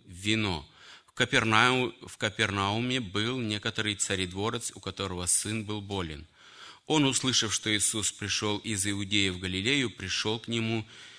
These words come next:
и просил его прийти и исцелить сына его, который был при смерти. Иисус сказал ему: 'Вы не увидите,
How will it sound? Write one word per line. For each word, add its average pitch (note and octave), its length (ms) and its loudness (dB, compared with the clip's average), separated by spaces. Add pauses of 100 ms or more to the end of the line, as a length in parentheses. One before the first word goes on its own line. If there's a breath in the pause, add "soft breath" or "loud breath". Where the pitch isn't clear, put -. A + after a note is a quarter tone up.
(320 loud breath)
и A#2 100 2
просил G#2+ 540 2
его F#2 220 0
прийти F#2 480 -2
и C3 240 -4
исцелить B2 480 2
сына A2 300 2
его, D#2+ 260 -4
который F2+ 440 -6
был G2+ 300 -6
при G2+ 220 -6
смерти. F2 560 -10 (480 soft breath)
Иисус G2+ 380 2
сказал F#2 480 -2
ему: D2+ 280 -10 (800 soft breath)
'Вы G2+ 200 0
не B2 100 4
увидите, G2+ 640 -4